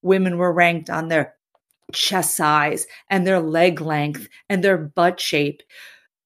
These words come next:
I really tried my hardest to kind of push it away and not pay attention because I wanted to make my family proud. And for my parents, it was, "You get in good with a company,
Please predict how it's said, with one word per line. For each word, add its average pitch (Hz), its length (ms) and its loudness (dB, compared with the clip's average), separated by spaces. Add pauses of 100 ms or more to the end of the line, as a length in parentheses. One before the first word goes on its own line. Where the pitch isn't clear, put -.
(100)
I 220 80 4
really 208 560 2
tried 185 420 0
my 165 140 0
hardest 165 640 2
to 170 80 -8
kind 170 260 -2
of 156 220 -6
push - 280 -4
it 170 80 -2
away 165 440 2
and 165 120 -4
not 160 220 -2
pay 165 160 0
attention 160 640 -2
because 160 280 -6
I 175 100 2
wanted 160 420 0
to 156 140 -8
make 151 200 -4
my 147 140 -2
family 147 420 -4
proud. 147 520 -2 (300)
And 180 120 -2
for 180 120 0
my 170 220 2
parents, 160 540 -2
it - 100 -6
was, 156 380 -2
"You 165 80 -4
get 165 180 0
in 180 140 -2
good 175 180 2
with 175 140 0
a 175 60 -4
company, 156 800 -4